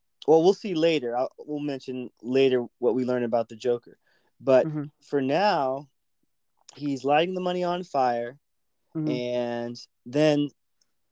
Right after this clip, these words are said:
Speaker 1: um, he's telling Bruce that, um, he's doing this because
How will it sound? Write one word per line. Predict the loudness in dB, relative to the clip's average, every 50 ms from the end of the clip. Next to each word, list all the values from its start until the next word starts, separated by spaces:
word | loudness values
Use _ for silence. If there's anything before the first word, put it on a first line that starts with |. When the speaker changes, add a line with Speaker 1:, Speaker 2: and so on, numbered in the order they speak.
| _ -2
Speaker 1:
um, | 2 2 4 4 4 2 0 -2 -6 -10 _ _ _ _ _ _ _ _ _ _ _ _ _ _ _ _ _ _ _ _ _ _ _ _ _ -20 -20 -14
he's | -8 -4 -2 0 -2 -2 -4 -12 _ _ _ _ _ _ _ _ _ _ _ _ _ _ _ _ _ _ _ _ 0
telling | 4 4 6 6 4 4
Bruce | 2 2 4 2 2 0 -6 -4
that, | 2 4 6 6 6 6 4 2
um, | 0 0 0 0 -2 -4 -6 -8 -12 -14 _ _ _ _ _ _ _ _ _ _ _ _ _ _ _ _ _ _ _ _ _ _ _ _ _ _ _
he's | -12 -8 -8 -8 -6
doing | -2 2 4 4 4 4 4
this | 2 0 0
because | -2 -6 -4 0 4 6 8 8 8 8 6 4 0 -6 -16 -20